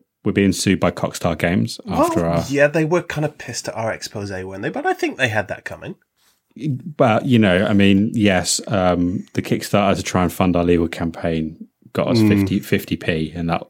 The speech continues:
Speaker 1: I chipped that in to start the Kickstarter, so
Speaker 2: I
Speaker 1: we didn't make the two hundred grand there we needed.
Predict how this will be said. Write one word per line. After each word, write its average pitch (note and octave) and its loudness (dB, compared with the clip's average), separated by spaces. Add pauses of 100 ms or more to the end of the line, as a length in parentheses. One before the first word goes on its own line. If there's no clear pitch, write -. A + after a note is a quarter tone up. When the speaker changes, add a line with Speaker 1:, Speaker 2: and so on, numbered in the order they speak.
(100)
Speaker 1:
I - -4
chipped - 0
that E2+ 4
in D#2+ -4
to F#2 -2
start E2+ -2
the - -20
Kickstarter, - -4
so E2 -2 (360)
Speaker 2:
I A#2+ -2 (160)
Speaker 1:
we G2 6
didn't F#2+ 2
make G2 2
the G#2 -6
two - -8
hundred F2 2
grand E2+ -2
there E2+ 0
we D#2+ -4
needed. D#2+ -4